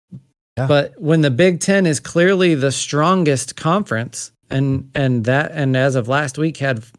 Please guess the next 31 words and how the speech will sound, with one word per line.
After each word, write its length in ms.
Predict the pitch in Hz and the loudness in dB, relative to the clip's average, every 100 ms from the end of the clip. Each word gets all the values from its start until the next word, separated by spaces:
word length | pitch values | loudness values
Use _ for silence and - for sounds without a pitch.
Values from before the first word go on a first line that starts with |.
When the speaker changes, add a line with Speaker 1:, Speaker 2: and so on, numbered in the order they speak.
| - | -20
Speaker 2:
half 480 | - - 156 175 170 | -18 -6 -2 -2 -2
of 140 | 135 | -4
the 80 | 139 | -4
top 320 | - 143 143 | -2 -4 -4
ten 420 | - 160 127 120 113 _ _ - | -2 -2 -2 -4 -10 _ _ -4
in 140 | 139 | 0
their 220 | 139 139 | 2 2
conference, 680 | 135 156 165 - 127 131 - - _ _ _ _ _ _ _ _ _ | 0 -2 -2 -2 -6 -8 -14 -20 _ _ _ _ _ _ _ _ _
and 440 | - 147 139 139 - | 0 2 2 0 -4
you 320 | 151 135 151 | -2 0 2
lose 400 | 147 147 151 139 | 2 2 2 0
to 220 | - 151 123 | -4 0 2
a 60 | |
Big 260 | 110 135 120 | 2 0 0
Ten 260 | - 214 | 0 2
opponent 560 | 226 135 131 120 117 - - _ | 2 0 -2 -2 -4 -8 -18 _
who 140 | - 165 | 0 4
is 160 | 160 | 4
still 320 | - - 214 165 | 2 2 4 4
a, 200 | 127 - _ _ - | 2 -2 _ _ -8
a 120 | 139 | -8
good 500 | 104 104 160 160 - | -4 0 2 0 -4
team, 500 | - 170 113 107 110 - _ _ _ _ _ _ _ _ _ _ _ _ | -4 -2 -2 -6 -10 -16 _ _ _ _ _ _ _ _ _ _ _ _
you 180 | 131 131 | -4 -2
drop 260 | 123 120 113 | 0 -2 -4
nine 220 | 113 110 | -6 -8
spots. 300 | - - - - | -12 -18 -14 -2
I'm 120 | 160 | 0
just 160 | 190 160 | 0 0
gonna, 320 | 185 175 - - | 0 0 -4 -14
uh, 60 | - | -12